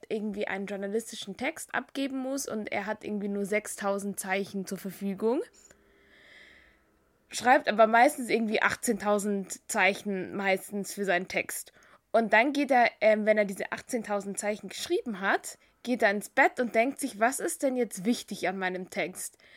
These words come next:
Hat sich aber das irgendwie da vorher noch nicht überlegt, geht schlafen und dann, wenn er aufwacht, weiß er plötzlich, was wichtig ist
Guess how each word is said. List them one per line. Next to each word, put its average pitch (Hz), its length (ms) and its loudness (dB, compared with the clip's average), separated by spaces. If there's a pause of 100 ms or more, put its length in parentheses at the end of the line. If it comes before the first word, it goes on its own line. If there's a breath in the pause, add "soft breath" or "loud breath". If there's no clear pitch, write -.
(220 loud breath)
Hat 247 220 2
sich 277 220 0
aber 233 200 8
das 247 160 4
irgendwie 269 320 -2
da 233 140 8
vorher 254 260 4
noch 240 120 2
nicht 247 180 -2
überlegt, 208 720 0
geht 220 200 -4
schlafen 226 460 0
und 254 60 0
dann, 220 200 0
wenn 226 120 -2
er - 160 -2
aufwacht, 247 580 2
weiß 254 220 6
er 311 60 4
plötzlich, 262 420 0
was 190 200 0
wichtig - 380 0
ist 240 360 4